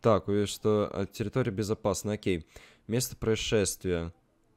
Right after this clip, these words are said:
А, выключить зажигание в автомобилях. Багажник заклиненный. Заклинил бада-, багажник. Дверь водителя. Так. О, зажигание машины выключить. Раз.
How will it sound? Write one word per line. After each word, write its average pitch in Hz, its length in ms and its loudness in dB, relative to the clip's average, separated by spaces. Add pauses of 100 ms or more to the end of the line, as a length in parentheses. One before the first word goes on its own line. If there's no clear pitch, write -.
(800)
А, 101 280 -2
выключить 113 500 -4
зажигание 107 480 0
в - 160 -10
автомобилях. 95 840 -4
Багажник 95 500 -2
заклиненный. 90 720 -4
Заклинил 95 480 -6
бада-, 90 280 -4
багажник. 85 580 -4 (580)
Дверь 98 220 0
водителя. 92 580 -4 (540)
Так. 98 320 2 (880)
О, 90 680 0 (400)
зажигание 90 380 -4
машины 104 340 -4
выключить. 85 560 -6
Раз. - 460 -2